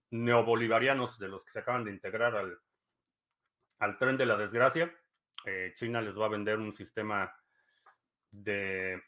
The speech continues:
seguridad. <laughs> Si tuvieras que concentrarte en aprender un lenguaje de programación, ¿elegirías Bluetooth o Python? Depende qué es lo que quieras hacer. Eh, Bluetooth, si vas a aprender Bluetooth, es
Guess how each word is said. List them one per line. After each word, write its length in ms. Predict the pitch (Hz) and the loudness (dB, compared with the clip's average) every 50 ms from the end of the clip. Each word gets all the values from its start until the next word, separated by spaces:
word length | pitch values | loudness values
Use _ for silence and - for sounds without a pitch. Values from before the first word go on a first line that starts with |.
| _ _ _ _ _ _ _ - - - | _ _ _ _ _ _ _ -20 -18 -16
seguridad. 720 | - - 143 127 131 135 135 135 143 156 165 170 - - - - _ _ _ _ _ _ _ _ _ _ _ _ _ _ _ _ _ _ _ _ _ _ _ _ _ | 0 2 2 4 6 4 6 10 10 10 10 10 6 0 -12 -18 _ _ _ _ _ _ _ _ _ _ _ _ _ _ _ _ _ _ _ _ _ _ _ _ _
<laughs> 300 | - - - - 127 120 | -10 -10 -10 -12 -16 -14
Si 100 | - 113 | -14 -12
tuvieras 320 | 110 - 104 117 127 127 - | -10 -6 -2 0 0 -2 -2
que 80 | - | -6
concentrarte 540 | - 113 104 98 107 98 104 110 113 113 - | -8 -8 -8 -8 -8 -8 -6 -6 -6 -6 -6
en 100 | 117 113 | -6 -6
aprender 400 | 101 - - 98 98 101 113 113 | -6 -6 -8 -8 -4 -2 -2 -2
un 140 | 120 117 113 | -2 -2 -4
lenguaje 380 | 104 101 98 107 113 113 - | -4 -4 -2 -2 -2 0 0
de 60 | 120 101 | -4 -4
programación, 800 | - 101 98 98 95 95 95 95 92 - - 123 123 127 123 | -4 -6 -6 -6 -6 -6 -8 -10 -10 -6 -4 -2 -2 -2 -2
¿elegirías 560 | 110 104 95 92 - 101 101 110 110 107 - _ | -4 -4 -6 -8 -8 -6 -4 -4 -4 -4 -6 _
Bluetooth 420 | - 139 143 - 165 165 160 165 - | -4 -4 -2 -2 -4 -4 -4 -6 -8
o 140 | - 107 - | -8 -6 0
Python? 460 | - 110 110 107 - 104 92 87 - _ _ _ _ _ _ _ _ _ _ _ | 2 2 2 2 -2 -6 -8 -8 -12 _ _ _ _ _ _ _ _ _ _ _
Depende 340 | - 139 - 190 185 185 175 | -2 4 6 8 8 8 8
qué 80 | - 185 | 8 8
es 60 | 175 | 8
lo 100 | 180 160 | 8 4
que 80 | 131 | 4
quieras 260 | 123 - 175 170 170 135 | 2 4 4 4 4 2
hacer. 300 | 139 120 156 185 185 - - - _ _ _ _ _ _ _ _ _ _ _ _ _ _ _ _ | 4 4 4 4 4 2 -4 -14 _ _ _ _ _ _ _ _ _ _ _ _ _ _ _ _
Eh, 400 | 117 107 101 101 101 98 92 - - | -6 -4 -2 -2 -2 -4 -4 -2 2
Bluetooth, 580 | 151 165 165 165 175 180 180 175 - - - - _ _ _ _ | 4 4 6 6 6 6 6 6 4 -4 -16 -20 _ _ _ _
si 200 | - - - 117 | -18 -8 -4 4
vas 180 | 113 135 151 147 | 6 6 6 6
a 40 | 170 | 4
aprender 340 | - 143 120 120 147 147 - | 2 2 2 2 2 2 4
Bluetooth, 320 | - 160 160 165 165 131 123 | 0 0 0 0 -2 0 0
es 200 | 131 123 123 - | 0 0 -2 -6